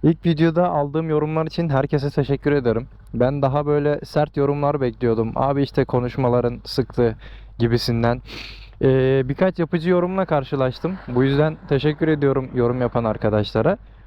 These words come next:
Bugün sizle birlikte motor kullanmayı öğreneceğiz. Ben biliyorum. İlk videoda biraz kendim olamamışım. Bu yüzden dolayı, e, özür diliyorum sizden.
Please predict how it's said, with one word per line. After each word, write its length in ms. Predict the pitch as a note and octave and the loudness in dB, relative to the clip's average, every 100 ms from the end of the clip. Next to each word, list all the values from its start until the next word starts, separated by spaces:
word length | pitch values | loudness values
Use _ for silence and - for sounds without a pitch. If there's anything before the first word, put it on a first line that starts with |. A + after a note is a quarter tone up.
| - | -4
Bugün 200 | E3 F#3+ | 0 2
sizle 380 | G3+ G3 G3 G3+ | 2 2 2 2
birlikte 460 | G3 G3 F3+ G#3 A3 - - - - - - - - - - - - - | 2 0 0 0 -2 -6 -20 -20 -20 -20 -20 -20 -20 -20 -20 -20 -18 -10
motor 440 | A2+ B2+ C#3+ G3+ | 0 2 2 2
kullanmayı 540 | - F#3+ F#3 F#3 F#3+ F#3 | 2 2 2 0 0 2
öğreneceğiz. 640 | C#3+ A#2 A2+ D3+ - - - - | 2 0 0 0 -2 -10 -12 -2
Ben 180 | D3 D3 | 0 2
biliyorum. 400 | C#3+ C#3 A2+ C#3 - - - - - - - - - - - - - | 4 2 0 -6 -18 -20 -20 -20 -20 -20 -20 -20 -20 -20 -20 -6 0
İlk 180 | D3 F3 | 2 4
videoda 400 | D#3+ F3 F3 E3 | 4 4 2 2
biraz 240 | F3 - | 0 0
kendim 440 | - C3 C#3+ D#3 | -2 -2 0 0
olamamışım. 680 | D3 D3 D#3 C#3 B2 C3 C3 - - - | 2 2 0 -2 -2 -2 -4 -6 -6 2
Bu 80 | |
yüzden 340 | A#2 A#2+ A#2+ B2+ | 2 4 2 2
dolayı, 360 | A2+ A#2 A#2 C#3 - - - - - - - | 2 2 2 -2 -14 -20 -20 -20 -20 -10 0
e, 60 | G#2+ | 2
özür 500 | G#2 G#2+ A2 A2 C3 | 4 2 2 2 2
diliyorum 360 | B2+ A#2+ A2 | 2 2 0
sizden. 380 | - G#2 A2+ | -4 -2 0